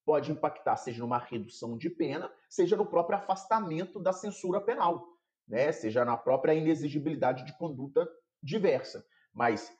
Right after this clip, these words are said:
o, o, a culpabilidade não afasta o livre-arbítrio. Pelo contrário, ela trabalha o livre-arbítrio. Aqui a gente não tá falando de um determinismo. O livre-arbítrio no campo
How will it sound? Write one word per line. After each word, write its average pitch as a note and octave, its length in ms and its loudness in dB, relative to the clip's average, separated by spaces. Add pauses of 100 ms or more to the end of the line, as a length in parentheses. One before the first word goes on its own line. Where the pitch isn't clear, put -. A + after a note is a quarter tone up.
(140)
o, A#2 260 -2
o, - 80 -14
a - 120 2
culpabilidade B2+ 1160 -2 (140)
não F3 200 0
afasta - 760 -2
o A#2+ 80 -8
livre-arbítrio. G2 720 -6 (320)
Pelo A#2 200 -2
contrário, - 500 0
ela - 140 -4
trabalha - 640 2
o C#3+ 40 0
livre-arbítrio. C3 360 -2
Aqui C3+ 160 -4
a - 20 -6
gente D3 160 -12
não F3+ 100 -8
tá F#3+ 120 -4
falando F3+ 380 -2
de C#3+ 100 -10
um C#3 80 -6
determinismo. A#2 800 -4 (340)
O G2 60 -4
livre-arbítrio D3+ 600 -2
no F3+ 140 -2
campo A3+ 540 0